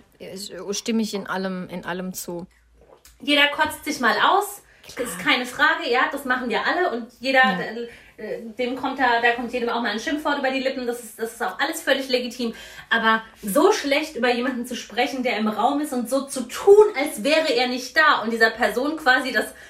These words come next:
Speaker 1: Beisein und die Existenz schon abzusprechen,
Speaker 2: Er wo-,
Speaker 1: finde
Speaker 2: ja.
Speaker 1: ich ekelhaft.
Speaker 2: Ja, das trifft's ganz gut. Ekelhaft.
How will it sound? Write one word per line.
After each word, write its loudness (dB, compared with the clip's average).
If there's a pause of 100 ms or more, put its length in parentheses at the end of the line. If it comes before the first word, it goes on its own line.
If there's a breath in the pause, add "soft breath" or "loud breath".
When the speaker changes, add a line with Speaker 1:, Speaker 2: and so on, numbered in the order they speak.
(140 loud breath)
Speaker 1:
Beisein 4
und -2
die -2
Existenz -4
schon -2
abzusprechen, -6
Speaker 2:
Er -6
wo-, 4
Speaker 1:
finde -2
Speaker 2:
ja. 2 (280)
Speaker 1:
ich 2 (200)
ekelhaft. -4
Speaker 2:
Ja, 4 (220)
das -8
trifft's -6
ganz -4
gut. -12 (120)
Ekelhaft. -4